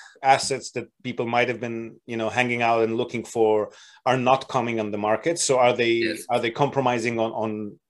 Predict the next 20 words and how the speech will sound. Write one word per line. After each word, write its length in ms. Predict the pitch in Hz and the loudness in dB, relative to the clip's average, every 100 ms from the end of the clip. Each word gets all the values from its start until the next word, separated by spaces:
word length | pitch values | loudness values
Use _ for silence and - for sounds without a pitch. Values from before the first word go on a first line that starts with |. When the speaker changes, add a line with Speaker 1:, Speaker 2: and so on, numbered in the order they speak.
| - | -4
Speaker 1:
cheaper 340 | - 147 147 | -2 4 4
assets? 400 | 135 147 262 262 | 6 4 0 0
Are 120 | 123 | 2
they 100 | 117 | 2
dividing 460 | 117 110 120 120 117 | 0 2 2 2 -4
the 80 | 107 | 0
capital 380 | 123 120 113 | 2 4 2
between 340 | 104 110 113 104 | 0 -4 -6 -4
more 220 | 117 147 | 0 0
assets? 460 | 170 151 160 151 - | 0 0 -2 -4 -2
What 140 | 123 | 0
are 60 | 117 | 0
they 100 | 113 | -2
doing 240 | 113 113 | -2 -2
there? 180 | 107 107 - _ _ _ | -2 -4 -12 _ _ _
Speaker 2:
Yeah, 160 | - 190 | 6 6
exactly. 400 | 135 196 202 151 | 8 6 6 2
So 360 | - 147 139 - | 4 4 4 0
i-, 40 | |
it's, 720 | - 139 135 131 - - - | -2 0 0 2 4 2 0